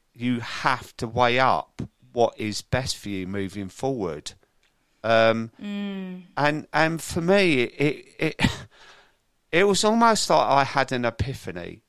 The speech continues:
Speaker 1: you know, um, a, a, like a final chance, a bit like a cat who's got nine lives, right? And I was on my ninth life, and whatever you believe in, the universe or God or whatever, like, something happened to me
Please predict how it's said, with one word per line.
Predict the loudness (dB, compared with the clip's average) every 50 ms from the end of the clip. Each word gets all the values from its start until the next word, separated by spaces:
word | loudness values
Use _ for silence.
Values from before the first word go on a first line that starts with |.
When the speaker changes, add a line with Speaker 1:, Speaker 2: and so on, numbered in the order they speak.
| _
Speaker 1:
you | -12 -8 -4
know, | -2 -2 -2 -2 -6 -10 -4
um, | -2 0 0 0 0 -2 -8 _
a, | -4 -2 -2 -2 0 0 0 0 0 0
a, | 2
like | 4 4 4 4 0
a | -4
final | -4 0 4 4 6 6 6 4 0 -2
chance, | -2 0 2 4 4 2 0 -2 -8
a | -4
bit | -2 0 2 2
like | 2 2 2 -2
a | -6
cat | -8 -6 0 2 2 0 0 -4 -12 -8
who's | -6 -4 -4 -4 -4 -6
got | -2 -2 -4 -4 -2
nine | -2 0 0 0 0 0 0
lives, | 0 0 0 0 -2 -6 -8 -8 -8 -6
right? | -6 -6 -6 -6
And | -4 -2
I | -2 -2
was | -2 -2 -4
on | -4 0
my | 0 0 0
ninth | 2 2 2 2 0 -2 -6 -2
life, | 0 2 2 2 0 -4 -6
and | -6 -4 -6 -10 -14 -18 -20 -20 -20 -20 -20 -20 _ _ _ _ _ _ _ _ _ _ _ _ _ _
whatever | 0 2 4 4 6 4 4 4 6 6 6 6
you | 4 2 -4
believe | -4 -2 0 2 2 2 2 0
in, | -2 -4
the | -4 -4
universe | -2 0 0 2 2 0 0 2 4 4 6 6 6 6 4 2 -2 -2
or | -2 -2 -2 -4 -4 -4
God | 0 2 4 4 2 0
or | -2
whatever, | -2 0 0 2 2 0 -2 -4 -8 -8 -6
like, | -2 0 0 0 0 -2 -8 -16 -12
something | -8 -4 -2 2 2 2 0 0 -6 -10 -12 -10 -12
happened | -12 -4 -4 -4 -4 -4 -6 -8 -8 -8 -8
to | -10 -8 -8
me | -8 -8 -8 -10 -12 -14 -16